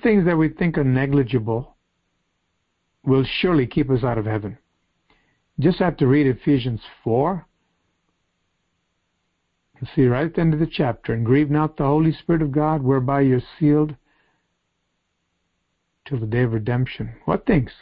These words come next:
Bitterness, clamor, loud arguing, among other things. How the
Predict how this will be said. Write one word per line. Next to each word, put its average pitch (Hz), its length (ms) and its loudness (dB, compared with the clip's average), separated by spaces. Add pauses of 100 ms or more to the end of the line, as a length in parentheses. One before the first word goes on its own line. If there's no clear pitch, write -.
(240)
Bitterness, 123 460 2 (1200)
clamor, 135 640 0 (420)
loud 131 300 2
arguing, 147 640 2 (2750)
among 131 260 0
other 131 220 0
things. 113 340 -4 (4000)
How 160 240 0
the 226 100 4